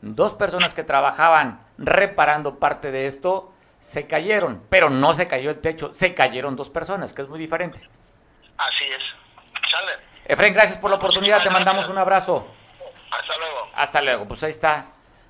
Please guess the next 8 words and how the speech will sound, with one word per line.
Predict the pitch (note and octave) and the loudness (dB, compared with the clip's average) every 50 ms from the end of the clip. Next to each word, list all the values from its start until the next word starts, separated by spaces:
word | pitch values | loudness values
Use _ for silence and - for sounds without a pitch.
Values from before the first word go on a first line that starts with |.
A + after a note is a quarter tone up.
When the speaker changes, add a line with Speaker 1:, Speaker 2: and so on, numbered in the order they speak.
| _ _ | _ _
Speaker 1:
Para, | - C#3 D#3 D#3+ D#3+ D#3+ - - - | 2 4 6 6 6 4 2 -6 -14
pues, | - C3+ C3 | -16 -16 -12
simplemente | - F3+ F#3 F#3 E3 F3+ F3+ F3+ E3+ | -12 -8 -8 -4 -2 -2 -2 -2 -4
verificar, | D#3 D3+ C#3+ - E3+ F3 - A3+ A3 G#3 D#3+ - - _ _ - | -4 -6 -8 -12 -16 -4 0 0 0 0 -4 -10 -18 _ _ -12
tenemos | C3 C3+ C#3 D3+ D#3 D3+ - - - B2+ | -10 -8 -8 -10 -10 -12 -14 -16 -18 -16
la | B2+ B2+ A#2+ C#3 D#3 D#3+ - - - - _ _ _ | -8 -4 0 0 2 2 0 -2 -6 -12 _ _ _
versión | B2+ A#2 A#2 A#2+ A#2+ C#3 D3 | -6 -6 -6 -4 -6 -6 -6
oficial, | D3 C3 - B2+ A#2 - - F3 F3+ F#3 F#3 F#3+ | -6 -8 -8 -12 -12 -4 0 2 2 2 0 -4